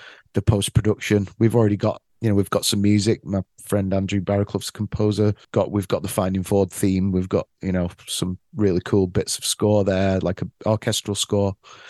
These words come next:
um, ready to go with it. Um, I think maybe the shape of it will be dictated by obviously what Steve's generating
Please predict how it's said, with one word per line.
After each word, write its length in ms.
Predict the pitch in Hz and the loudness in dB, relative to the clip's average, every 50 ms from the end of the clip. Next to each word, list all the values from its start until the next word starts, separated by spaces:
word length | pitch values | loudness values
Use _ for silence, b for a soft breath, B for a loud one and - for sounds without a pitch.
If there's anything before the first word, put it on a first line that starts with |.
| B B B B B B B B B | B B B B B B B B B
um, 580 | - 107 101 98 95 92 92 90 92 90 87 - - _ _ - | -2 0 2 2 2 2 0 0 0 -2 -2 -4 -8 _ _ -4
ready 280 | 107 107 101 95 98 90 | -2 0 0 0 -2 -2
to 120 | - 107 | -2 -2
go 200 | 90 104 98 95 | -2 0 0 2
with 260 | 92 95 107 107 95 | 2 2 2 2 2
it. 180 | 98 101 - - _ _ _ _ | 0 -2 -2 -4 _ _ _ _
Um, 600 | 101 101 101 98 98 95 95 98 98 95 95 98 - _ _ _ _ _ _ b b b b b b b b | -2 0 0 0 0 0 -2 -2 -2 -4 -4 -6 -8 _ _ _ _ _ _ b b b b b b b b
I 60 | - 135 | -6 -2
think 220 | - 165 143 110 | -2 -2 -2 0
maybe 260 | 123 127 123 107 113 | 0 0 2 2 2
the 120 | 104 104 104 | 2 2 2
shape 340 | - - 113 110 113 - | 2 4 4 4 4 4
of 120 | 113 104 104 | 2 2 2
it 120 | 110 - | 0 0
will 100 | 87 104 98 | 0 -2 0
be 320 | - 104 104 101 98 - - _ _ _ _ _ _ _ _ _ _ _ _ | 0 0 0 0 0 -4 -8 _ _ _ _ _ _ _ _ _ _ _ _
dictated 460 | 107 - - - - 110 95 76 95 | -6 -6 -4 -2 0 0 0 0 0
by 320 | 95 101 98 95 92 92 - | 0 0 2 2 0 0 -4
obviously 320 | - 87 101 - - 95 95 | -6 -8 -8 -6 -4 -2 -2
what 180 | 95 95 - | -2 -2 -2
Steve's 340 | - - - 104 104 104 92 | -4 -2 0 2 2 2 0
generating 640 | - 104 101 98 95 95 95 95 - - 101 95 90 | 0 0 0 2 2 2 0 0 0 -2 -4 -4 -4